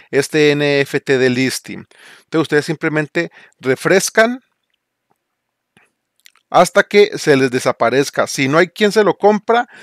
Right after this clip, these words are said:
pues le ponen un tab y cualquier cantidad, porque igual aquí no estamos negociando para ganar tabis, porque esos tabis nos los dan gratis en la faucet,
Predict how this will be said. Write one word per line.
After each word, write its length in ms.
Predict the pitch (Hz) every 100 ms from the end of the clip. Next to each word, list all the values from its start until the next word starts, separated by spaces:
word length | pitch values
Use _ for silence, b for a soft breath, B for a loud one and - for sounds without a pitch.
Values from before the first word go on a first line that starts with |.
| B B
pues 180 | - 170
le 100 | 151
ponen 440 | 147 156 175 185 - -
un 280 | 160 175 175
tab 280 | 180 190 185
y 80 |
cualquier 680 | - 143 - 151 156 156 160 B B B B
cantidad, 680 | - 180 - 147 135 170 226 170
porque 240 | 170 - 147
igual 200 | 131 151
aquí 220 | 156 170
no 80 | 165
estamos 400 | - 160 170 147
negociando 480 | 147 127 - 143 160
para 240 | 170 139
ganar 280 | 120 127 160
tabis, 460 | - 180 151 214
porque 280 | - 165 135
esos 180 | 143 -
tabis 320 | 160 156 151
nos 180 | 160 135
los 140 | 120
dan 180 | 107 139
gratis 380 | 147 156 185 165
en 100 | 131
la 120 | 127
faucet, 520 | - 175 151 214 220